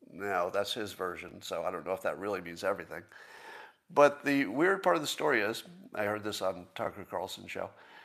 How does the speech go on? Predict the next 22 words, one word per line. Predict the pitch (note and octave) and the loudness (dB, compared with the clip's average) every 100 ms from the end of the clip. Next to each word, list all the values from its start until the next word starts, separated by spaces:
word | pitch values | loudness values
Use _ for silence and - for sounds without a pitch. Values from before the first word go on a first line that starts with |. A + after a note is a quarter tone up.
| - | -14
is | - G#2 A#2+ | -6 -4 2
that, | A2+ A2 | 2 4
uh, | A2 A2 A2 | 2 4 2
Rudy | E2+ B2+ B2+ A#2 | 0 -4 -2 -2
Giuliani | B2+ B2 A#2+ A#2+ | 0 6 8 8
says | A2+ A#2+ A2+ | 4 0 0
he | - A2+ | -2 -6
tried | - D3+ G3 F#3+ | 2 6 6 4
to | C3 | -2
give | A2+ A2 | 0 0
them | A#2 A2 B2 - | 0 -2 -8 -4
Hunter | B2+ B2+ A#2+ | -4 -2 0
Biden's | G2+ G#2+ A2 G2+ | 6 6 6 -2
hard | - E3 E3 | 2 2 2
drives | G#2 C#2 E2 - - - - _ _ _ - | -4 -4 -6 -8 -12 -16 -20 _ _ _ -14
because | A2+ C#3 A#2+ | -4 -2 6
that | B2+ F#2+ | 6 6
was | A#2+ | 2
covered | - - F3 B2+ F#2+ - - - | -6 -4 -2 0 -2 -4 -8 -6
in | A#2+ | -4
the | A#2+ | -2
warrant. | D3 - - - | 2 2 0 -8